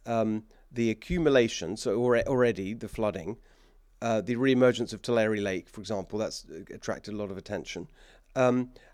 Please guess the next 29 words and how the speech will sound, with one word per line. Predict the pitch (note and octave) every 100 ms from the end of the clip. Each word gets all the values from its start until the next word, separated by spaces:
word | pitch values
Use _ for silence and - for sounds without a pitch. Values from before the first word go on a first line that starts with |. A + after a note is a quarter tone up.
| _ -
but | D#3+ -
really, | C3+ D3+ G#3+ D3 B2
the, | B2+
the, | A#2 C3 C3 -
the, | B2 B2+ -
what | D3 C3
they, | C3+ C#3
they | C3 C3+
call | C#3 D3+
it |
a | A#2+
sort | C3
of, | A#2+ A2
you | -
know, | B2
ticking | A2+ D#3 - C3
time | B2 C#3+ C3+
bomb | A#2+ F#2 F2
in | G#2+ A2
the, | A2
in | A#2
the | A2
Sierras | G#2+ A#2 A#2 A#2+ F#2 F#2+
with | G#2
the | F#2+
snow | - C3 B2 A2
that's | G#2 -
gonna | G#2 G2
melt, | G#2 G#2 C2+ -